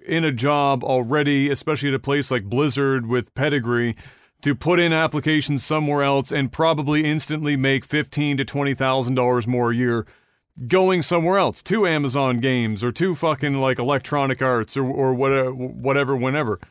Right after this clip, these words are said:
So I, I do agree with that part that, that probably the, <clears throat> because of the realities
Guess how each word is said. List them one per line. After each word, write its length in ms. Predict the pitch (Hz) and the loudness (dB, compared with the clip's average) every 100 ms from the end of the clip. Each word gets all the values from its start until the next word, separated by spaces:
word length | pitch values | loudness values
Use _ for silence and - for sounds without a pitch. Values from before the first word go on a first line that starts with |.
| _ _ _ _ - - | _ _ _ _ -20 -14
So 640 | - 190 175 165 147 139 _ _ _ _ _ _ _ _ _ _ _ _ | -4 2 6 6 4 0 _ _ _ _ _ _ _ _ _ _ _ _
I, 260 | - 180 185 | 0 2 4
I 120 | 196 160 | 2 2
do 200 | 151 254 | 2 0
agree 280 | 202 202 202 | 2 2 2
with 120 | 147 | 2
that 240 | 180 175 | 2 2
part 260 | 165 175 170 | 2 0 0
that, 460 | - - 135 156 147 | -8 -10 -2 0 0
that 640 | - 117 69 120 147 143 - _ _ _ - | -6 -12 -10 -2 0 0 -4 _ _ _ -4
probably 680 | 170 208 196 165 185 165 | 0 2 0 0 2 4
the, 460 | 139 131 147 143 127 _ _ _ _ | 2 2 2 2 0 _ _ _ _
<clears throat> 380 | - - 196 185 | -18 -4 0 2
because 340 | 165 208 202 | 2 2 2
of 60 | 185 | 0
the 80 | |
realities 960 | 165 160 156 175 170 160 151 139 117 - | 0 2 2 4 4 4 2 2 0 -4